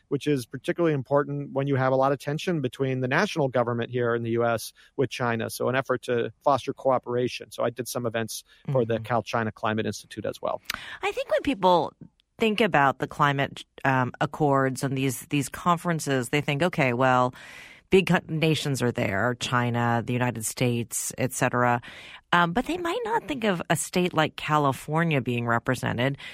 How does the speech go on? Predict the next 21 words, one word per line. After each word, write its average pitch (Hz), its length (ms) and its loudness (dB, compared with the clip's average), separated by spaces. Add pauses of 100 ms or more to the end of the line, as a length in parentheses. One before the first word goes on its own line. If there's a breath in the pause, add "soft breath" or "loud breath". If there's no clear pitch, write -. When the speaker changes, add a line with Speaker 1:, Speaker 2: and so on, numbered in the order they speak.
(100)
Speaker 2:
You 156 140 0
mentioned 135 420 0
that 123 100 0
we're 131 220 4
either 127 240 2
the 135 100 -2
fourth 170 400 4
or 151 80 -2
fifth 135 360 0
largest 127 380 2
economy 127 380 0
in 113 60 -4
the 120 80 0
world, 113 300 4
depending 117 360 -2
on 113 100 0
who, 117 460 0
what, 117 240 -2 (160)
um, 107 340 -2
table 127 280 0
you're 117 120 0